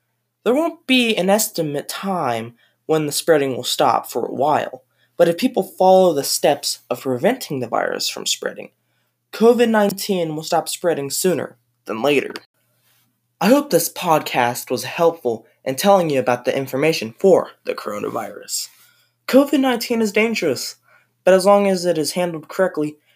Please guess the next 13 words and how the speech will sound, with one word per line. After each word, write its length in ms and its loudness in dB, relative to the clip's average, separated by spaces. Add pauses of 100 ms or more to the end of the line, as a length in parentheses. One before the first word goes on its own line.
(140)
everyone 540 2
will 80 -6
get 300 2
out 100 0
of 80 -8
this 140 -8
all 180 0
right. 340 -2 (920)
There 180 6
are 60 6
likely 360 2
other 200 2
podcasts 1000 -4